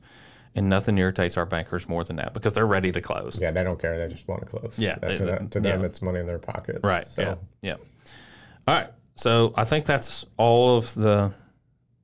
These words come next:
Speaker 1: the
Speaker 2: Yep.
Speaker 1: topics that we wanted to cover. So again,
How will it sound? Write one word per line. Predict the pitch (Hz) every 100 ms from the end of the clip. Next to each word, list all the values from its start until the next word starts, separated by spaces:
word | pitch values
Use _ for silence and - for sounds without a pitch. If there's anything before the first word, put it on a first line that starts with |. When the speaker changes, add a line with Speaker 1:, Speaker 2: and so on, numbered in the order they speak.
| _ _ _ _
Speaker 1:
the | 110
Speaker 2:
Yep. | 123
Speaker 1:
topics | 120 120 117
that | -
we | 113
wanted | 113 110 104
to |
cover. | 101 98 98
So | -
again, | 101 117 143 107